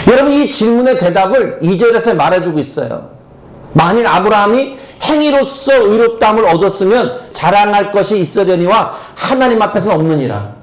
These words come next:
절대 자랑할 것이 없습니다. 믿음은 자랑할 수 있는 것이 아닙니다. 아브라함이 구원을 받은 것은 행위로 된 것이 아니라는 뜻을 지금 말해주고 있는 거예요. 만약 행위로 된 것이었다면 자랑할 것이 있겠죠.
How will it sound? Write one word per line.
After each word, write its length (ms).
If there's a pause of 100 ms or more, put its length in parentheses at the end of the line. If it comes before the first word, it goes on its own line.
(120)
절대 500
자랑할 380
것이 220
없습니다. 460 (100)
믿음은 340
자랑할 420
수 120
있는 160
것이 200
아닙니다. 480 (300)
아브라함이 560
구원을 380
받은 280
것은 640 (320)
행위로 440
된 180
것이 200
아니라는 500
뜻을 300
지금 300
말해주고 460
있는 300
거예요. 640 (1200)
만약 360
행위로 280
된 140
것이었다면 760 (400)
자랑할 440
것이 220
있겠죠. 720